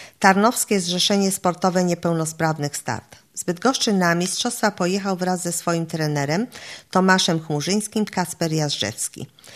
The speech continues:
Dwukrotnie stawał na podium, zajął drugie miejsce w biegach na osiemset i tysiąc pięćset metrów.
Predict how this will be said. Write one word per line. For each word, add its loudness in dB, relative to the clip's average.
Dwukrotnie 2
stawał 2
na 2
podium, 0
zajął 2
drugie 0
miejsce 0
w -8
biegach -2
na -2
osiemset -2
i -4
tysiąc -2
pięćset -4
metrów. -8